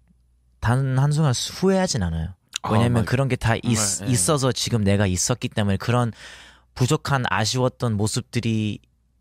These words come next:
Speaker 1: 있으면서 내가 배워가면서 이제 발전하고 이제 이 자리까지 왔으니까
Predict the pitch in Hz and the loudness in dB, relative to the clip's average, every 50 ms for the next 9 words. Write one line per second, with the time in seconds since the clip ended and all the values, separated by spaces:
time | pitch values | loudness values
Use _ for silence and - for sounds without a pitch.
0 | _ - 120 117 - - - 180 175 160 139 123 120 113 - 139 147 156 170 - | _ -2 -2 0 0 0 0 2 2 2 2 2 0 0 0 0 -2 -2 -2 -4
1 | - 101 101 101 110 - - - 104 104 113 117 107 104 104 95 95 92 87 90 | -2 -2 0 0 -2 -2 0 0 2 4 4 2 2 0 0 0 0 0 0 0
2 | 117 123 135 143 147 - _ _ _ _ - - 98 90 98 98 95 92 - - | -2 -2 -2 -4 -8 -12 _ _ _ _ -4 -4 -2 2 2 2 2 2 2 0
3 | 101 98 - - 120 113 107 104 104 92 107 123 135 131 - 87 - 95 92 90 | 0 0 0 -2 -2 -2 0 0 0 0 -2 -4 -4 -4 -6 -6 -4 -4 -4 -4
4 | 85 - - 104 107 107 107 107 107 107 - - 98 92 98 - 113 110 92 90 | -6 -8 -6 -2 0 0 0 2 0 0 0 -2 -2 -2 -2 -2 -2 -2 0 0
5 | 87 90 - - - 117 107 - - 110 110 104 90 | -2 -2 -2 -4 -4 -4 -4 -2 0 0 0 0 0